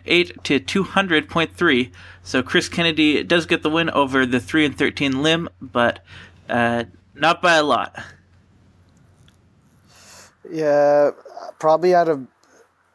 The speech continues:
Speaker 2: uh, Chow, Chris, and Richard, um, I would put Chris, like, like, last with those three. Like, I don't know, his team was peaking early, and now it's, like, kinda where it should be, you know, two twenties,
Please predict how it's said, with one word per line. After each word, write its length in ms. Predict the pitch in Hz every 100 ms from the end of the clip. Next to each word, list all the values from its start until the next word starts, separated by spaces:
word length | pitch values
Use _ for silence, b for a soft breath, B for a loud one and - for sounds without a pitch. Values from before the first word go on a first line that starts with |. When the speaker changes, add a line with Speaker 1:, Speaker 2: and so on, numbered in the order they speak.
| -
Speaker 2:
uh, 300 | 143 135 127
Chow, 600 | 117 139 131 127 127 123 -
Chris, 380 | - 135 127 -
and 260 | 123 113 104 _ -
Richard, 500 | 131 - 165 151 - _ _ _
um, 420 | 143 139 135 131 120 131
I 80 |
would 180 | 143 143
put 200 | - 147
Chris, 500 | - 131 - - - - _ _
like, 200 | 131 120 127 - _ _ _ -
like, 260 | 131 127 123
last 460 | 123 127 135 - - 139 - _ _ _ _ _ _ _ -
with 160 | 139
those 240 | 131 131 -
three. 340 | 135 139 151
Like, 260 | 131 127 -
I 80 | 151
don't 100 | 165
know, 200 | 139 139
his 180 | 151 -
team 380 | 175 170 165 - B B B -
was 140 | 151
peaking 380 | - 170 175 160
early, 380 | 151 160 165 165
and 140 | 135
now 220 | 131 139
it's, 160 | 135 -
like, 180 | 117 113 _ -
kinda 440 | - 135 123 117 -
where 160 | 131 135
it 60 |
should 240 | 123 127 120
be, 100 | 117
you 100 | 113
know, 200 | 123 147
two 140 | -
twenties, 560 | 123 127 123 120 117 -